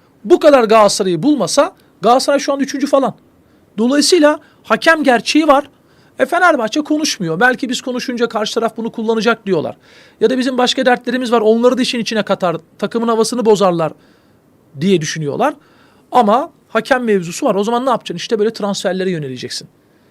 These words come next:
Kante transferi çok önemli. Bak, Kante gelince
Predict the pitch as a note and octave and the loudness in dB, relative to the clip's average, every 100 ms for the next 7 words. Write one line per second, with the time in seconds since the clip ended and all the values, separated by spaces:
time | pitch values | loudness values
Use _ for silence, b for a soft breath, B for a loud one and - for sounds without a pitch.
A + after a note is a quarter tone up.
0 | b _ - A3 B3+ C4 G#3+ G#3 - A#3 | b _ -4 -4 -2 -6 -2 -4 -2 -6
1 | - A3+ G3 D3+ B2+ C3 F#3 - _ b | -4 -4 -4 -6 -8 -2 -2 -2 _ b
2 | b b b - G#3+ A#3 C4+ A3+ D4+ D#4 | b b b -2 -2 0 0 0 -2 -2
3 | A3 | -4